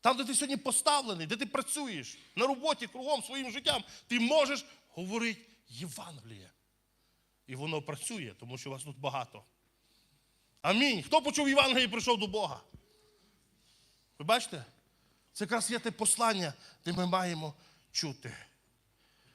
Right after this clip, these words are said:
Нічого не могло зупинити Ісуса. Не зрада Іуди,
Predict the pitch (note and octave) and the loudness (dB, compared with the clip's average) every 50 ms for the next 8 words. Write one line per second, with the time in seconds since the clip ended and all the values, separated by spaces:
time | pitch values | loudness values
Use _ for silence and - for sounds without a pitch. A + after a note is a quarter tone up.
0 | _ _ _ _ _ _ _ _ _ _ - F#3 F#3 - C4+ B3+ B3 A#3+ A#3+ A3+ | _ _ _ _ _ _ _ _ _ _ -4 -2 2 4 6 6 6 6 6 6
1 | G#3+ A3+ G#3+ D#3 - - - G3+ G#3 G#3 G#3 G#3 - G3 E3+ E3+ - - F#3 E3 | 4 4 4 2 0 -2 -2 0 0 0 0 0 0 -2 -4 -4 -6 -8 -4 -2
2 | - - - F#3+ D3 - - - G2+ G2+ - _ _ _ _ _ _ _ _ _ | 0 0 0 -2 -4 -6 -8 -8 -10 -14 -20 _ _ _ _ _ _ _ _ _
3 | _ _ _ _ _ _ _ _ _ _ _ _ _ _ _ _ _ _ _ _ | _ _ _ _ _ _ _ _ _ _ _ _ _ _ _ _ _ _ _ _
4 | _ _ _ _ _ _ _ _ _ G3 A3+ F#3+ C#3 A3 A#3+ B3 A3+ G#3+ G#3 F#3+ | _ _ _ _ _ _ _ _ _ -2 0 0 2 2 2 4 4 4 2 0
5 | F#3 G3 G3+ F#3+ D3 C#3 C3 A#2 | 0 -2 -4 -6 -8 -8 -12 -12